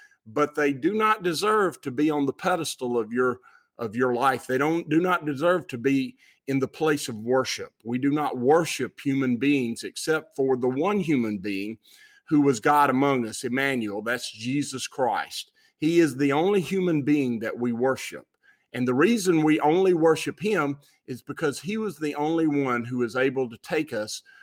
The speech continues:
from the, of this world, from the debt of this world, and atone for that debt and bring us to newness of life.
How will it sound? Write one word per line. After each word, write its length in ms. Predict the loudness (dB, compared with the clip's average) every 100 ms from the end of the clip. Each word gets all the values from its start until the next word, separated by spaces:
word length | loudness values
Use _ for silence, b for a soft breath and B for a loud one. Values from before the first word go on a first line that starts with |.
| b
from 220 | -6 -2 -2
the, 120 | -2
of 160 | -2
this 240 | 0 0 0
world, 400 | 0 0 0 -6
from 160 | -6
the 100 | -4
debt 440 | -4 0 0 -2 -8
of 140 | -12 -8
this 240 | -8 -8
world, 380 | -6 -6 -6 -10 _ b b b -4
and 340 | -2 -2 -4 _ -20
atone 440 | -14 -2 2 4
for 240 | 4 4 4
that 300 | 4 0 0
debt 420 | 2 2 0 -8 b b b -6
and 180 | -4 2
bring 240 | 2 2
us 120 | 0
to 100 | -2
newness 400 | 2 2 2 -2
of 140 | -6 -4
life. 420 | -4 -4 -6